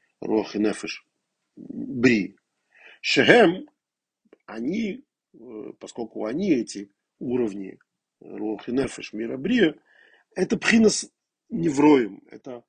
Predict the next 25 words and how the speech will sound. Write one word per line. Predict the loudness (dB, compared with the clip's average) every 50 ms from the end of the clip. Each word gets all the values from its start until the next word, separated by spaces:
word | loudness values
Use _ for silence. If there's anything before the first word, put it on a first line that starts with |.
| _ _ _ _ _ _ _
сотворенные | -18 -16 -16 -14 -10 -6 -4 0 2 2 2 2 0 -2 -4 -6 -8 -10 -12 -16 _ _ _ _ _
категории. | -20 -20 -18 -16 -18 -14 -14 -14 -14 -14 -16 -20 -20 _ _ _ _ _
Бегестер | -20 -12 -10 -6 -2 -2 -2 -2 -2 -2 0
велем | 2 2 2 2 0 0
аборим | -2 0 0 2 2 2 2 0
и | -4
анивры. | -6 -6 -6 -6 -6 -8 -8 -10 -12 _ _ _ _ _ _ _ _ _ _ -20 -18
С | -14 -12 -10 -10 -10
отделением | -10 -10 0 2 4 6 6 6 6 6 4 4 4
мастера | 2 0 -2 -2 -6 -10 -10 -10 -10 -12
от, | -12 -14
от, | -18 -20 -20 _ _
от, | -16 -16 -16 _ _ _
э, | -20 -20 -20 -20 -18 -16 -16 -16 -18 -18 -20 _ _ _ _ _
товара, | -10 -6 -6 -6 -6 -8 -10 -14
да, | -16 -16 -16
когда | -16 -16 -16 -14 -10
мастер, | -6 -6 -6 -6 -6 -8 -8 -8 -8 -10
с-, | -12 -14 -16 -18 -18 _ _ _ _
творец | _ -8 -6 -2 2 2 2 2 2 -4 -10 _ _ _ _ _ _ _ _ _
сокрылся, | -8 -2 0 0 0 2 4 4 4 4 4 0 -2 -6 -10 -10 -16 -20 _ _ _ _
его | -20 -18 -18 -14 -12
не | -10 -8 -8
видно | -6 -6 -8 -8 -6 -8 -10 -10 -12 -16 _ _ _ _ _
за, | -20 -18 -14 -10 -8 -8 -8 -8 -10 -14